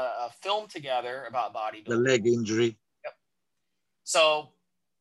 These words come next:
Speaker 1: and that's the ironic thing, was Franco was five five as well. He was a short bodybuilder like Chris.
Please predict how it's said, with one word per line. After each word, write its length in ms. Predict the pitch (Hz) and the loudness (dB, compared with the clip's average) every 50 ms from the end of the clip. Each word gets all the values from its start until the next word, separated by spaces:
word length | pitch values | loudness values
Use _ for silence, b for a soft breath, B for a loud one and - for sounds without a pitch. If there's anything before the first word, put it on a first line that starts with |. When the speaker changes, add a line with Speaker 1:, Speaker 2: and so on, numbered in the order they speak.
| _ _ _ - | _ _ _ -4
Speaker 1:
and 120 | 180 208 | 2 4
that's 220 | 220 247 247 - | 4 4 6 6
the 80 | - 214 | 6 6
ironic 440 | 208 208 208 202 202 208 196 185 - | 8 8 8 8 6 6 4 0 -4
thing, 180 | 202 208 202 | -6 -6 -6
was 180 | 180 165 147 - | -6 -6 -6 -4
Franco 400 | - 196 180 190 196 208 190 180 | 0 2 2 2 2 -2 -4 -4
was 280 | 160 165 170 170 - - | -2 -2 -2 -2 -2 -4
five 320 | - 160 143 147 147 143 | -2 -2 0 0 -2 -2
five 500 | - - 147 139 143 151 160 180 185 175 | -2 -2 2 4 6 6 4 4 2 -2
as 140 | 143 127 123 | -6 -8 -4
well. 380 | 135 139 135 147 160 185 190 190 | -2 2 4 4 6 4 4 2
He 100 | 180 151 | -2 -6
was 160 | 147 151 135 | -10 -10 -12
a 80 | 135 139 | -12 -10
short 320 | - - 156 151 139 120 | -10 -8 -6 -6 -4 0
bodybuilder 520 | 135 131 135 143 139 131 139 135 131 123 | 2 2 2 2 0 -4 -8 -8 -6 -4
like 200 | 117 117 110 104 | -4 -4 -4 -6
Chris. 720 | - - 139 131 143 165 190 - - - - - - - | -10 -10 -6 -4 -4 -4 -6 -6 -6 -6 -6 -8 -10 -14